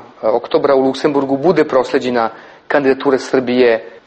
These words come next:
Komisiji na razmatranje. Naša delegacija, ja ću biti na njenom čelu, će biti prisutna, mi ćemo se boriti do posljednjeg momenta. Dvadeset sedma članica, radi se o Holandiji, će šestog oktobra imati u njihovom parlamentu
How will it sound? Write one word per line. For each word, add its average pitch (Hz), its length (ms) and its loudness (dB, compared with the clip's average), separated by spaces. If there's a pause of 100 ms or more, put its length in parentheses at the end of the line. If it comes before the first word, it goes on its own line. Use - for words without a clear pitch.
(200)
Komisiji 131 440 0
na 117 100 0
razmatranje. 117 640 0
Naša 139 280 -2
delegacija, 123 760 2
ja 123 140 0
ću - 140 -12
biti 120 160 -4
na 120 60 0
njenom 113 140 -4
čelu, 117 240 0
će - 140 -10
biti 131 260 -2
prisutna, 139 440 -2
mi 147 120 0
ćemo 147 200 0
se - 140 -4
boriti 120 360 0
do 123 60 2
posljednjeg 117 400 -2
momenta. 104 420 -2 (360)
Dvadeset 156 560 0
sedma 156 440 0 (120)
članica, 151 440 0 (520)
radi 127 180 0
se - 120 -4
o 127 40 2
Holandiji, 135 560 0 (380)
će - 120 -4
šestog 190 400 0
oktobra 160 580 2
imati 151 560 -2 (300)
u 214 260 2 (240)
njihovom 151 340 0
parlamentu 143 680 2